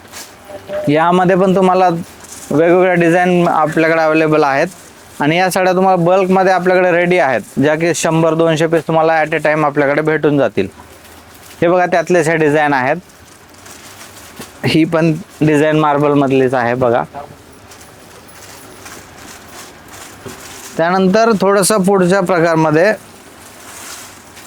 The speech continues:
<clears throat> रिनियल कपड्यामध्ये हे एक साडी आपल्याकडे अव्हेलेबल आहे,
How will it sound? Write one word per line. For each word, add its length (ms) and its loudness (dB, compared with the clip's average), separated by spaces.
<clears throat> 100 -2
रिनियल 460 2
कपड्यामध्ये 600 2
हे 180 2
एक 80 -2
साडी 260 0
आपल्याकडे 360 0
अव्हेलेबल 440 2
आहे, 460 -2